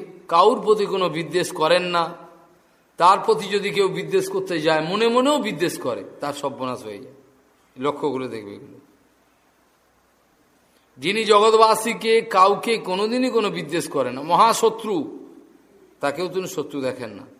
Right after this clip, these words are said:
সে অবস্থায় কোনো ব্যক্তি যদি তার প্রতি শত্রুতা করতে যায়, সে সমূহ পুড়ে মরবে। আগুনে যেমন এরম পো-, ঝলসে মারে, এরম মায়াদেবী তাকে পুড়িয়ে মারবে।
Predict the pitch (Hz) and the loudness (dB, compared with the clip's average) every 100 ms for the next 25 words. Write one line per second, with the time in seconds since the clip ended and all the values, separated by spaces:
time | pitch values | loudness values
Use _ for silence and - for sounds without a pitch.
0 | _ _ _ _ - - 185 208 208 - | _ _ _ _ -12 2 4 4 2 4
1 | 196 202 214 - - 185 233 233 - 202 | 4 4 2 -2 -6 -2 0 0 -2 -8
2 | 202 196 180 175 156 175 170 - 165 185 | -6 -6 -2 -2 -2 -8 -8 -10 -10 -8
3 | 180 170 156 - 151 143 147 147 104 - | -2 -2 -4 -6 -4 2 4 4 0 -8
4 | - - - _ _ - 147 - 151 160 | -16 -20 -20 _ _ -10 -8 -6 -6 -6
5 | 151 160 160 170 185 170 147 120 110 123 | -6 -8 -8 -6 -2 0 0 -6 -6 -4
6 | 139 151 151 156 151 147 - - - 127 | -4 -4 -2 -2 -2 -6 -12 -20 -12 -4
7 | 143 143 143 151 135 - 123 113 135 151 | -2 -2 -6 -12 -14 -18 -20 -10 -4 -2
8 | - 170 156 151 196 - - - - - | 2 2 2 0 -2 -10 -20 -20 -20 -12
9 | 131 135 135 135 139 131 135 127 127 - | -4 -2 0 -2 -2 -2 -2 -4 -6 -8
10 | 131 120 107 98 90 | -6 -6 -6 -10 -14